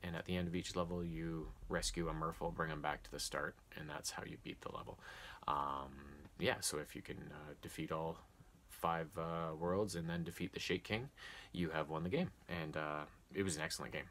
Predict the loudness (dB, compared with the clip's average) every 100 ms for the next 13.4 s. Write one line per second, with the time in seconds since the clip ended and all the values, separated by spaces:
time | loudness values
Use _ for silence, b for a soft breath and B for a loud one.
0 | -6 -4 -2 0 0 0 0 0 -2 -2
1 | -4 -4 -2 -2 0 -2 -4 -10 -20 -20
2 | -20 -16 -8 -4 -2 -2 -4 -6 -4 -4
3 | -6 -8 -8 -10 -4 0 0 -2 -6 -2
4 | -2 0 -2 -4 -8 -6 -6 0 0 0
5 | -4 -4 -4 -4 -2 -4 -6 -6 -4 -2
6 | -2 -2 -2 B B B 0 2 0 4
7 | 4 6 4 2 2 -2 2 10 10 10
8 | 4 2 2 2 4 6 6 6 6 6
9 | 6 4 2 0 2 2 2 6 8 8
10 | 6 4 4 4 4 4 2 0 0 -2
11 | -2 -4 0 0 0 0 0 0 -2 2
12 | 4 4 0 -2 -4 -2 0 0 -2 -4
13 | -4 -6 -6